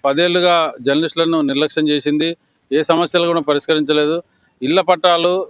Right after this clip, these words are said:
డబుల్ బెడ్రూమ్ ఇళ్ళు ఇచ్చినట్టే ఇచ్చి చాలామందికి సరైన పద్ధతిలో ఇవ్వలేదు.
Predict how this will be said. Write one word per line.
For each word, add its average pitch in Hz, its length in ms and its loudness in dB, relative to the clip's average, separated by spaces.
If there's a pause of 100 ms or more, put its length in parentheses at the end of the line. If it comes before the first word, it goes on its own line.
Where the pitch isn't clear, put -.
(100)
డబుల్ 151 220 2
బెడ్రూమ్ 170 320 2
ఇళ్ళు 160 200 0
ఇచ్చినట్టే 160 580 0
ఇచ్చి 151 280 -4
చాలామందికి 156 800 2 (380)
సరైన 160 560 2 (160)
పద్ధతిలో 165 380 0
ఇవ్వలేదు. 165 540 0